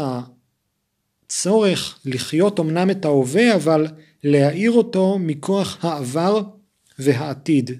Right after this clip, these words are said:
סנקה מחדד את הנקודה הזו ואומר, "זמן חייהם של אלה השוכחים את ימי העבר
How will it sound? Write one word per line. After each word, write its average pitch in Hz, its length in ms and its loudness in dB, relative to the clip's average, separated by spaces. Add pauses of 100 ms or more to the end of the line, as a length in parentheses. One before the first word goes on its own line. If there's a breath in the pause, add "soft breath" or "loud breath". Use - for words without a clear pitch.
(540 soft breath)
סנקה 220 420 0
מחדד 165 460 -2
את 190 160 -6
הנקודה 135 580 -4
הזו 160 240 -4
ואומר, 151 460 0
"זמן 156 360 2
חייהם 190 460 0
של 160 240 0
אלה 208 200 2
השוכחים 170 540 -2
את 190 140 0
ימי 156 320 0
העבר 175 540 2